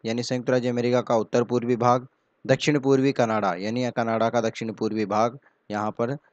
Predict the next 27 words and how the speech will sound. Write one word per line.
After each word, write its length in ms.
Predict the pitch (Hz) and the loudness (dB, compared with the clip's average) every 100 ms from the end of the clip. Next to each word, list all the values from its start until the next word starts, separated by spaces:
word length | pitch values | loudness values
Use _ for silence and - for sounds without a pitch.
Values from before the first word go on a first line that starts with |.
| _ _ - | _ _ -10
सर्वाधिक 460 | - 107 107 107 | -4 0 0 -2
जनसंख्या 380 | 101 101 104 107 | -6 -8 -6 -4
पाई 200 | - 95 | -2 -4
जाती 340 | 95 92 95 87 | -4 -6 -8 -10
है। 120 | 78 _ _ _ _ - | -10 _ _ _ _ -6
उत्तर 280 | 139 151 160 | 2 6 8
अमेरिका 480 | 151 147 139 139 135 | 6 4 2 2 2
में 480 | 131 120 120 131 139 | 0 -4 -4 -8 -8
एक 160 | 110 | -8
महत्वपूर्ण 400 | 113 113 - 113 | -4 -6 -6 -6
बिंदु 260 | 107 104 107 | -4 -4 -2
है, 200 | 107 147 - - _ | -2 -4 -12 -20 _
उत्तर 260 | 135 127 156 | 2 6 8
अमेरिका 480 | 151 143 139 139 131 | 8 6 4 4 2
में 220 | 123 135 | 0 -2
सत्रह 340 | - - 139 | -2 2 2
सौ 140 | 139 135 | 2 0
उन्यासी 440 | 123 120 120 139 | -2 -2 -2 -2
की 140 | 143 | 2
औद्योगिक 420 | 135 107 117 127 120 | 2 2 0 0 0
क्रांति 340 | 117 113 120 | 0 -2 -4
के 140 | 117 | -4
बाद 240 | 107 110 110 | 0 0 0
ही 120 | 120 | -2
जनसंख्या 460 | 110 107 110 104 110 | -4 -8 -8 -6 -6
तीव्रता 420 | 110 101 - 107 | -6 -8 -6 -4
से 200 | 131 | -4